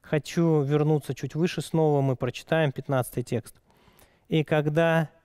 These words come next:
Иисус возлежал в доме его», когда Иисус возле-, возлежал в доме, возлежали с ним и ученики, и многие мытари, и грешники.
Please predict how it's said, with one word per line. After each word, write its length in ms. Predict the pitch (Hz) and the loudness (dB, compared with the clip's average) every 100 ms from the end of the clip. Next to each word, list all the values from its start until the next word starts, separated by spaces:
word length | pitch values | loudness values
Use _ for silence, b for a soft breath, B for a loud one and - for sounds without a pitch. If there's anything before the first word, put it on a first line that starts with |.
| - | -4
Иисус 720 | 156 147 - 160 156 - - - | 0 0 0 -2 -2 -4 -14 -10
возлежал 880 | 131 139 135 139 127 135 139 135 131 _ _ _ _ _ _ _ - | -2 0 2 0 2 2 2 0 -4 _ _ _ _ _ _ _ -8
в 420 | 120 135 147 139 - | -2 2 2 0 -6
доме 480 | 127 117 139 135 131 | -6 0 2 4 2
его», 400 | 123 123 123 110 | 0 -2 -2 -4
когда 420 | - 117 123 139 | -4 -4 0 2
Иисус 280 | 135 - - | 2 -4 -6
возле-, 380 | 143 139 139 139 | 0 0 2 -2
возлежал 460 | 139 135 131 143 139 | 0 0 2 2 0
в 80 | 131 | 0
доме, 380 | 135 151 135 120 | 0 2 2 2
возлежали 680 | 139 147 151 147 156 156 | 2 2 2 4 4 4
с 140 | 147 - | 2 2
ним 140 | 160 | 0
и 120 | - 160 | 2 -2
ученики, 480 | 151 - 151 143 | -2 0 -2 -2
и 160 | 170 165 | -2 2
многие 520 | 165 170 175 165 170 | 4 4 4 4 4
мытари, 640 | 170 170 170 180 170 170 b b b - | 6 6 4 4 4 2 b b b 0
и 140 | 165 | 0
грешники. 840 | 151 156 175 180 - 143 131 - | 2 4 4 4 2 0 -2 -4